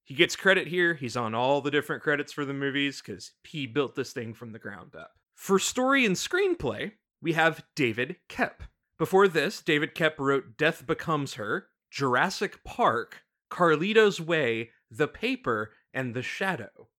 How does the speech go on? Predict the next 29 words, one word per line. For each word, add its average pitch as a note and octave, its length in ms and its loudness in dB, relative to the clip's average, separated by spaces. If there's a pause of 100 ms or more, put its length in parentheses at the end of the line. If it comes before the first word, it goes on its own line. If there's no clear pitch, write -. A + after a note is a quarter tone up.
(140)
After F3 440 4
this, - 480 -10 (280)
and D3+ 120 4
I E3 60 6
think A#3 260 0
Jurassic F#3+ 400 4
Park D3+ 200 0
is C3+ 120 -6
co-written A2+ 640 2
'cause C3 140 -10
he C#3+ 120 -4
also E3 340 0
co-writes C3+ 540 2
The C#3+ 100 -8
Lost C3 280 2
World, B2+ 240 -4
Jurassic G#2+ 400 -8
Park, F#2+ 300 -14 (220)
Snake F#3+ 440 0
Eyes, A2 240 -2
Stir G3+ 280 6
of D#3 100 4
Echoes, A#2+ 400 -2
Panic F#3+ 400 -2
Room, A2+ 220 -8
Spider-Man C3+ 640 0
two B2 140 -16
thousand G#2 380 -10
two. G#2 340 -14